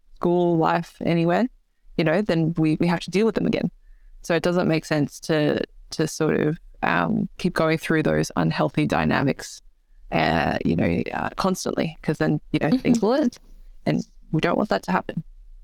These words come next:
Speaker 1: usually.
Speaker 2: Mm-hmm.
Speaker 1: Okay. Um, yeah.
Speaker 2: Yeah. So how do you,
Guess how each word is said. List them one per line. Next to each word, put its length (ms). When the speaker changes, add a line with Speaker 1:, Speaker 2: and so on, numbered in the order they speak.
Speaker 1:
usually. 480
Speaker 2:
Mm-hmm. 560
Speaker 1:
Okay. 240
Um, 520
yeah. 180
Speaker 2:
Yeah. 80
So 300
how 480
do 180
you, 500